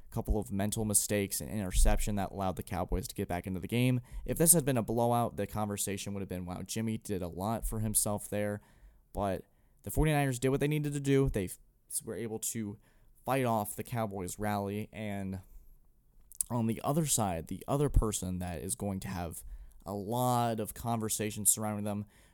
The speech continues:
you might be thinking I'm talking about Prescott. I th-, I'm gonna be talking about Mike McCarthy. Mike McCarthy, especially since Aaron Rodgers, that whole situation, his ability to coach has always, I feel, been put into question. And for McCarthy,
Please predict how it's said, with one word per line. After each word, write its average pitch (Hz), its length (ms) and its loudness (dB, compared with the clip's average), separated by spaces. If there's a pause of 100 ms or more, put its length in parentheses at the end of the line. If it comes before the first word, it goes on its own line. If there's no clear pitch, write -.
you 135 100 -4
might 180 140 2
be 196 80 4
thinking 175 220 2
I'm 156 80 2
talking 151 180 0
about 135 160 -2
Prescott. 131 460 0
I 117 80 -6
th-, 120 80 -10
I'm 113 120 -8 (120)
gonna 156 160 -4
be 139 100 -2
talking 123 300 0
about 101 160 0
Mike 98 180 -2
McCarthy. 113 640 -4 (720)
Mike 131 180 0
McCarthy, 127 680 0 (380)
especially 135 420 2
since 135 300 0
Aaron 131 260 -2
Rodgers, 113 480 -2
that 101 140 -4
whole 107 180 -4
situation, 104 720 0 (340)
his 113 440 2
ability 127 460 0
to 117 60 -2
coach 113 380 -2
has - 140 2
always, 117 340 0
I 101 80 -2
feel, 104 240 -2
been 95 160 -2
put 139 220 6
into 131 100 0
question. 160 640 -2 (580)
And 123 360 4
for 135 180 -2
McCarthy, 127 720 0